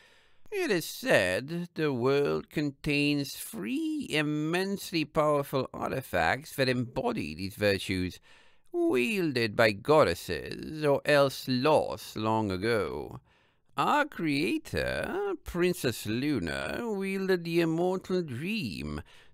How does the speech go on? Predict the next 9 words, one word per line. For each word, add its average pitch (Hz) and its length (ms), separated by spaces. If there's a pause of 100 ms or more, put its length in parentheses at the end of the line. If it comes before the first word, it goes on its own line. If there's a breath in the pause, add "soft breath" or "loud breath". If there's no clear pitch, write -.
the 135 160 (120)
crystallized 85 1300
virtue 80 1000
of 87 200
hope. - 580 (800)
With - 400
it, - 380 (220)
she - 180
was 170 200